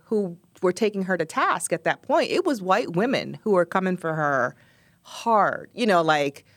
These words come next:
"How dare you? How insensitive?" I mean, and it kinda went on. And you're right. Her first response was, "I don't get it. Like, you shouldn't be upset about it,"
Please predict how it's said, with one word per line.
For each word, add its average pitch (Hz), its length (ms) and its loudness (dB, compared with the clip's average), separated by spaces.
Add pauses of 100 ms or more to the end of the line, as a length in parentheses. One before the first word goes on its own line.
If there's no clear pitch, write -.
(140)
"How 156 140 -6
dare 233 260 4
you? 160 180 -2
How 147 160 -4
insensitive?" 180 640 0
I 160 40 2
mean, 170 160 0
and 165 80 0
it 160 80 -4
kinda 180 240 -4
went 165 160 -2
on. 202 360 2
And 170 200 -2
you're 208 120 2
right. 294 280 0
Her 190 160 -2
first 196 280 0
response 180 460 -2
was, 180 200 -2
"I 170 120 0
don't 180 220 -4
get 190 160 -2
it. - 100 -6
Like, 139 160 -8
you 165 60 -10
shouldn't 165 320 -10
be 151 120 -10
upset 170 340 -2
about 165 340 0
it," 135 200 -2